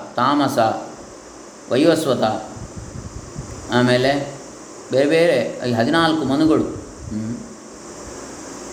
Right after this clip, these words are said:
ಸಾವರ್ಣಿ, ಆ, ದಕ್ಷ ಸಾವರ್ಣಿ, ಇಂದ್ರ ಸಾವರ್ಣಿ, ರುದ್ರ ಸಾವರ್ಣಿ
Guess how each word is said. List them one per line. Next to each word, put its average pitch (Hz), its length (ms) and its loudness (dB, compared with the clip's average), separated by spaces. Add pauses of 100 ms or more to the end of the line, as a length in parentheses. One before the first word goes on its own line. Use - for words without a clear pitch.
(360)
ಸಾವರ್ಣಿ, 143 460 6 (480)
ಆ, 120 200 2
ದಕ್ಷ 127 240 0
ಸಾವರ್ಣಿ, 120 480 6
ಇಂದ್ರ 123 240 2
ಸಾವರ್ಣಿ, 120 760 4
ರುದ್ರ 123 240 2
ಸಾವರ್ಣಿ 120 600 4